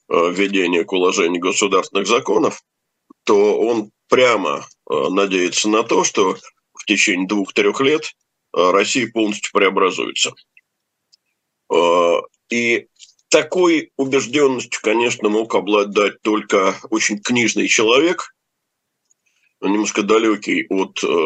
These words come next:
реальной действительности и воспитанный на идеях просветителей. Э, теперь он, э, о таких принципиальных реформах уже не задумывается, э, но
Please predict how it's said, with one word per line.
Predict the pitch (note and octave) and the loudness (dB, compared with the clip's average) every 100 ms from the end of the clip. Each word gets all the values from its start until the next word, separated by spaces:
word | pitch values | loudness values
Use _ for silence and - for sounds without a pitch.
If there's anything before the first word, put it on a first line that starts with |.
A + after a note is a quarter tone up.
| E2 F2+ | 2 4
реальной | G#2 G2 G2 | 4 4 2
действительности | G#2+ C3 C3 F3+ E3 C#3+ C#3 B2+ | 0 -2 -2 -4 0 -2 -2 -2
и | |
воспитанный | A#2+ A2 - C#3+ C#3 A#2+ G#2 G2+ | 0 0 0 -4 -2 0 2 0
на | G2 G#2 A2 G#2 G#2 _ _ _ _ | 2 0 0 0 -4 _ _ _ _
идеях | G2+ G2 G#2 F#2+ - | -6 -2 -2 -2 -2
просветителей. | G#2 - G2+ - B1 - - - - _ _ _ _ _ _ _ _ - - _ _ _ _ | -2 -2 -4 -2 -2 -2 -2 -6 -10 _ _ _ _ _ _ _ _ -20 -20 _ _ _ _
Э, | - G2+ G#2 | 2 2 2
теперь | E3 E3 A3+ D#3+ | 0 0 2 4
он, | C3+ C3 | 2 -2
э, | |
о | - F#2 F#2 F2+ - A2 | -2 0 2 0 -2 -4
таких | A2 A2+ A#2+ G#2 - - _ - - _ _ _ _ _ _ | -2 -2 0 -4 -6 -16 _ -20 -20 _ _ _ _ _ _
принципиальных | - A2 G#2 - G#2 F2+ D#2+ | -2 0 0 0 2 2 -2
реформах | G2 G2+ G#2 F#2 G2+ - | -4 -2 -2 -2 -4 -4
уже | G2 G#2 | -2 0
не | G2 G2+ | 2 2
задумывается, | G2+ G2 F#2 F#2+ C3 C#3+ - C4 - _ _ _ _ _ - | 0 -2 -2 0 0 -2 -4 -4 -8 _ _ _ _ _ 2
э, | G#2 G#2 G2 | 4 4 2
но | G#2+ B2 C3+ A#2+ A2 | 2 2 4 4 2